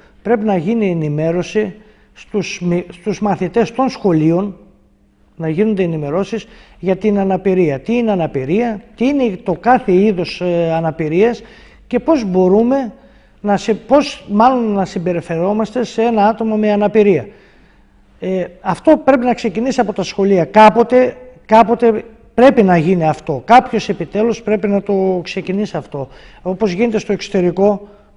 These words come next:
που κάνουν διάφορες ενημερώσεις στα σχολεία για το τι είναι αναπηρία, τι είναι το σύνδρομο Down, τι είναι το,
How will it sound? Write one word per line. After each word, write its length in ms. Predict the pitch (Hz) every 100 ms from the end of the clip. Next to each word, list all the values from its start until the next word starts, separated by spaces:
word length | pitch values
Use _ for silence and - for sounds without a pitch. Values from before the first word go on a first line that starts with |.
| _
που 280 | 202 190 185
κάνουν 300 | 214 214 196
διάφορες 480 | 208 208 208 190
ενημερώσεις 540 | 202 196 196 202 202 185
στα 120 | 202
σχολεία 540 | - 196 175 214 233 - - - _
για 180 | 165 190
το 120 | 208
τι 140 | -
είναι 180 | 262 247
αναπηρία, 680 | 208 185 185 160 156 185 190
τι 140 | 214
είναι 160 | 247 240
το 120 | 220
σύνδρομο 500 | - 208 202 196 175
Down, 240 | 151 175 180
τι 120 | 220
είναι 160 | 262 247
το, 140 | -